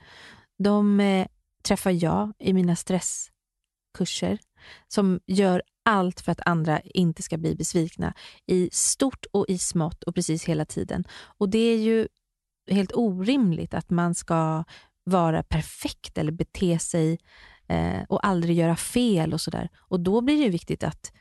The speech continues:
att ku-, alltså, det, jag brukar faktiskt säga att det är en väldigt viktig färdighet att kunna ha. Att kunna vara lite halvdan ibland, att skrota runt, spilla tid, eh, försumma saker,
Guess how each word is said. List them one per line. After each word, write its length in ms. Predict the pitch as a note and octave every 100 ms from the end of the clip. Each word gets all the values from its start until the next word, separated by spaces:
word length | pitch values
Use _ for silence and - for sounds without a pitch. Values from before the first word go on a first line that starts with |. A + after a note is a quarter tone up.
| _ _ _ _
att 200 | - -
ku-, 280 | - G3+ A#3+ -
alltså, 220 | G3+ F#3+ - -
det, 160 | F#3+ G3+
jag 200 | - G3
brukar 260 | A#3 E4+ D#4
faktiskt 280 | G3+ - -
säga 160 | G3+
att 120 | E3 -
det 140 | F3+
är 40 | C#4
en 60 |
väldigt 260 | F#4 F3 E3+
viktig 520 | F3 C4 - - F#3+
färdighet 760 | - G#3 F3 E3+ G#3+ D4+ G#3 F3
att 140 | -
kunna 260 | - E3 D#3+
ha. 340 | D4 C#4+ - _ _ _ - - - _
Att 160 | G#3+
kunna 400 | - F#3+ F3 D#3+ - _ _ -
vara 420 | D#3+ F3 C#3 D3+
lite 240 | D3+ E3 D#3
halvdan 800 | - G3 E3 F3 F3 F#3 F#3+ G3+
ibland, 500 | F3+ F3 F#3+ G#3 - - - -
att 200 | F3 -
skrota 680 | - G3 F3+ - - D#3
runt, 420 | D3+ - - G#3 -
spilla 500 | - - E3 - E3+ _
tid, 280 | - A#3+ G3+ - - _
eh, 140 | D3+ -
försumma 880 | - F#3 - - F#3+ A#3 A3+ G3+ F3+
saker, 640 | - E3 E3+ - -